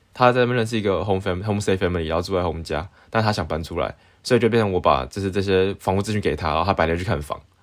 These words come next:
然后晚上的时候我们再开个会讨论一下目前的进度，然后我再把一些东西丢出去，然后他再去看房这样。他可能看了十二、十三间才看到现在这个地方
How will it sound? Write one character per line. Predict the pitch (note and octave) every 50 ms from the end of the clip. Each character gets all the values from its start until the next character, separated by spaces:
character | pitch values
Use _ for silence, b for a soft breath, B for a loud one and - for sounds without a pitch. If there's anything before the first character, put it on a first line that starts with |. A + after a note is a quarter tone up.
| _ _ -
然 | F#2+ F#2+
后 | G2 G2+ G2+ G2
晚 | F#2+ F#2+ D#2+ F2+
上 | A2+ G#2 F#2+
的 | F#2
时 | F2+ F#2
候 | F#2 F2
我 | D#2
们 | D#2 D#2+
再 | - G2 F2+ E2 D#2+ D#2+ _ _ _ _ -
开 | - G#2 F#2+
个 | F#2
会 | G2 F#2
讨 | F2 - D2+ E2
论 | F2+ F2
一 | E2+
下 | F2 G2 F2 E2+ F2+
目 | F#2+ F#2
前 | E2+ - D2+
的 | D2+
进 | D2+ - E2 D#2+
度， | - E2+ D#2+ D#2
然 | - -
后 | D#2+ E2 E2+
我 | E2 D2+
再 | D#2+ F2 E2
把 | D#2 D2 C#2+ D2
一 | D2+
些 | D#2 F2 E2
东 | E2+ D#2+
西 | E2 E2
丢 | D#2 E2+ E2
出 | D#2 E2+ E2
去， | D#2+ - D2+ D2+
然 | D#2 D#2
后 | D#2+ E2 D#2+
他 | D#2 D#2
再 | E2 D#2+
去 | D#2+ F2
看 | E2+ E2 C#2+
房 | C#2+ - - - D#2
这 | -
样。 | - - - b b b b b b b
他 | b - C3 C3+
可 | -
能 | F#2 F2+
看 | A2 F#2
了 | F2
十 | F2 - F2+
二、 | E2+
十 | F2 F#2
三 | F2+ E2 E2 E2
间 | F2 E2
才 | D#2+
看 | D#2 - D#2+
到 | E2 E2+
现 | E2+ E2+ D#2+
在 | D#2+ D2+
这 | D2+ D#2+ -
个 | - - - -
地 | - D#2
方 | D2 - -